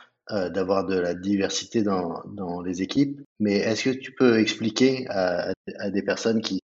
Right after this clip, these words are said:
qui le sauraient pas encore, en fait, pourquoi est-ce que c'est important d'avoir de la diversité et de l'inclusion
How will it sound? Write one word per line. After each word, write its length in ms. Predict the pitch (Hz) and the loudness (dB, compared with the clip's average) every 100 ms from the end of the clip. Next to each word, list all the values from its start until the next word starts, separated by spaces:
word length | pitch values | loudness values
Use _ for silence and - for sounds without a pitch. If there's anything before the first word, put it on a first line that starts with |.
| - | -8
qui 140 | - 107 | -2 0
le 140 | 101 | 0
sauraient 380 | - 107 101 - | 2 4 4 6
pas 80 | 120 | 4
encore, 460 | 107 95 135 131 | 6 8 10 10
en 120 | 113 | 6
fait, 280 | - 117 - - | 2 2 0 -2
pourquoi 440 | 127 - 135 135 | -2 2 4 4
est-ce 140 | 120 | 4
que 100 | - | -2
c'est 120 | 107 110 | 0 0
important 520 | 101 104 - 120 127 | 2 0 2 4 6
d'avoir 320 | 110 92 92 | 6 6 4
de 80 | 98 | 4
la 100 | 98 | 0
diversité 600 | 98 101 92 - - 123 | 0 0 0 -2 0 2
et 60 | |
de 80 | 113 | 2
l'inclusion 560 | 98 95 - 98 107 | 0 -2 -2 0 0